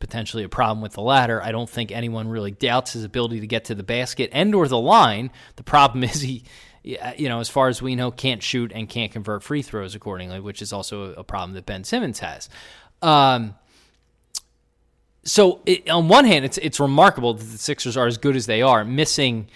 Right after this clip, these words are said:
um, you know, what was an obvious need that Fultz was supposed to fill. So I agree with you. I, I think having him,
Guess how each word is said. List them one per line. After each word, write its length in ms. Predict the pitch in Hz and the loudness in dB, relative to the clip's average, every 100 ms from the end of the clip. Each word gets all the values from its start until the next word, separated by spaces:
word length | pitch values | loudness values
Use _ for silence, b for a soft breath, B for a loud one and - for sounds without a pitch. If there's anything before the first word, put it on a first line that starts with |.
| b b _ | b b _
um, 420 | 120 113 107 104 - | 0 0 0 -6 -8
you 100 | 139 | -6
know, 60 | |
what 240 | 113 123 131 | -4 -4 -4
was 160 | 135 | -4
an 80 | 120 - | -6 -2
obvious 540 | 110 135 139 120 - | 2 2 2 0 -2
need 460 | 123 165 120 101 104 | -2 0 0 -4 -6
that 140 | 117 | -6
Fultz 340 | - 131 123 120 | -2 -2 -2 -6
was 120 | 107 | -12
supposed 420 | - 120 107 - | -6 -4 -4 -6
to 80 | 92 | -10
fill. 360 | - 196 - - B B | -2 -2 -2 -10 B B
So 120 | - | 4
I 60 | 170 | 6
agree 320 | 185 135 180 | 6 6 4
with 160 | 139 - | 4 -2
you. 80 | 92 | -4
I, 340 | 107 117 127 | -2 0 -2
I 20 | |
think 340 | 127 139 123 - | -2 -2 -2 -4
having 480 | - 127 131 147 | -2 2 2 2
him, 460 | 117 117 113 104 104 | -4 -4 -4 -4 -8